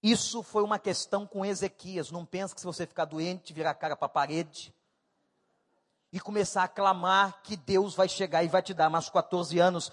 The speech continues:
Isso é problema da soberania de Deus. Você quer ver uma outra promessa feita a todos nós? Na tentação.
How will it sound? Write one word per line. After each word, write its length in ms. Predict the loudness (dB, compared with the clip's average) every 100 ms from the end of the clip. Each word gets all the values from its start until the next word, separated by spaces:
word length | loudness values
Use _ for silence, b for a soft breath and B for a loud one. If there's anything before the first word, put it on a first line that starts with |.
| B
Isso 200 | -6 -2
é 60 | -2
problema 500 | 0 2 4 2 2
da 120 | 0
soberania 580 | -2 -2 2 4 4 2
de 100 | 0
Deus. 680 | 0 0 0 -8 -14 -16 -20 _ _ _ _ _ _ _ _ _ _ _ _ _ _ _ _ _ _ _ _ _ _ _ _ _ _ _ _ _ _ _ _ _ _ _ _ _
Você 180 | -4 0
quer 160 | 2
ver 160 | 4 4
uma 160 | 4
outra 460 | 2 2 0 2 0
promessa 760 | 0 0 2 2 0 -2 -4
feita 440 | -4 -4 -4 -2 -2
a 20 |
todos 320 | -4 -4 -6
nós? 500 | -2 -2 -2 -4 -10 -4
Na 200 | 0 0
tentação. 1120 | -4 -4 -2 -2 -4 -6 -4 -4 -4 -4 -8